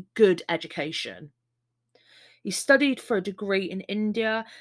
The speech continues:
and then he was actually given the opportunity to do his final two years at the Queen Margaret University near Edinburgh.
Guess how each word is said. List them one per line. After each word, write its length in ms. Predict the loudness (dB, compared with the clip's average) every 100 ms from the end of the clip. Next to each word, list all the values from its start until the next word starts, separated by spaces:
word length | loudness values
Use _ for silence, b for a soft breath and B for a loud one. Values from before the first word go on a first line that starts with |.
| B
and 140 | 0 2
then 140 | 2
he 80 | 0
was 80 | -2
actually 320 | -4 -8 -10
given 240 | -6 -6
the 100 | -4
opportunity 640 | -6 -8 -4 -2 -4 -6 -10
to 100 | -8
do 100 | -10
his 160 | -10
final 440 | -6 -2 0 -2 -4
two 200 | -6 -4
years 400 | 0 2 0 -4
at 60 |
the 60 | -14
Queen 320 | -10 -6 -4
Margaret 360 | -2 -2 -4 -8
University 640 | -6 -2 -2 -4 -6 -6
near 180 | -4 -4
Edinburgh. 520 | -2 -2 2 4 4